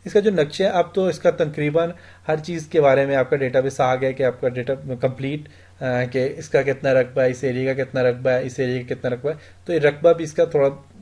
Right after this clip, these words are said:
हो गया है। लेकिन ये भी अंदाजे के मुताबिक, क्योंकि हमें नहीं पता कि समंदर का कितना, अ, ज़्यादा समंदर फैला हुआ है, हम तो परसेंटेज में बता रहे होते हैं। लेकिन, अ, समझे कि यहाँ पे इसमें कुछ,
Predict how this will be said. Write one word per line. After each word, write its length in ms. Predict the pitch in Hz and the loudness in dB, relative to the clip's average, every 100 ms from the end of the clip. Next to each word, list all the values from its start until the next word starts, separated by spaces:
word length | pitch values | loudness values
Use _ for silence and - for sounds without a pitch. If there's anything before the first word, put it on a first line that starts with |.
| - | -2
हो 140 | 120 | 0
गया 160 | 120 117 | 0 -4
है। 160 | - - - - - - | -6 -20 -20 -20 -12 -2
लेकिन 260 | 165 196 | 2 2
ये 120 | 185 214 | 4 2
भी 120 | 226 | 2
अंदाजे 460 | 185 165 147 160 | 0 4 4 4
के 60 | 170 | -2
मुताबिक, 380 | 151 147 147 151 | -2 0 0 -2
क्योंकि 220 | 185 185 | -4 -2
हमें 200 | 180 175 | 0 0
नहीं 160 | 190 196 | -2 0
पता 240 | 170 165 | 0 0
कि 100 | 151 | -2
समंदर 380 | 151 143 143 147 | -4 -2 -2 -2
का 400 | 147 - - 147 | -6 -20 -20 -8
कितना, 320 | 147 143 143 | -6 -4 -4
अ, 720 | 151 151 - - 202 147 135 | -4 -8 -18 -18 -10 -4 -2
ज़्यादा 240 | 131 131 131 | 2 4 2
समंदर 320 | 143 127 131 | -2 0 0
फैला 300 | 135 120 127 | 2 0 2
हुआ 120 | 123 | 0
है, 60 | 131 | 0
हम 120 | 147 | 0
तो 120 | 156 | 0
परसेंटेज 520 | 156 147 151 147 139 | 2 -2 -2 -2 -2
में 140 | 131 123 | -2 -4
बता 280 | 117 110 123 | -2 -4 -4
रहे 100 | 123 | -8
होते 180 | - | -10
हैं। 80 | - - - - - - - _ | -18 -20 -20 -20 -20 -20 -20 _
लेकिन, 320 | 139 139 147 151 | -4 0 0 0
अ, 320 | 135 131 131 - - - | -2 0 -2 -8 -12 -6
समझे 220 | 175 180 | -4 -4
कि 120 | 180 | -4
यहाँ 340 | 156 139 143 143 | -2 0 0 4
पे 120 | 151 | 4
इसमें 440 | 160 - 151 151 151 - - - | 4 -2 -4 -6 -8 -18 -20 -6
कुछ, 360 | 175 170 - | -6 -6 -14